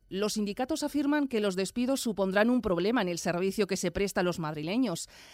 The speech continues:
Afirman que la plantilla ya perdió más de cien puestos de trabajo en dos mil diez, junto con una congelación del salario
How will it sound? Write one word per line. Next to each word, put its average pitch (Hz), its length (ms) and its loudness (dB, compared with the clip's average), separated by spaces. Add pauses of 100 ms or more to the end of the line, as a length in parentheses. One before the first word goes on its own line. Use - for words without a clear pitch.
(100)
Afirman 226 460 0
que 262 100 -4
la 254 100 -2
plantilla 226 600 -2
ya 180 180 -2
perdió 196 400 2
más 185 200 0
de 165 100 -6
cien 196 260 0
puestos 180 380 -2
de 175 100 -2
trabajo 202 400 0
en 165 80 0
dos 165 160 -4
mil 202 180 0
diez, 233 300 -2
junto 180 380 -4
con 175 180 2
una 269 220 2
congelación 196 720 0
del 220 120 0
salario 196 440 0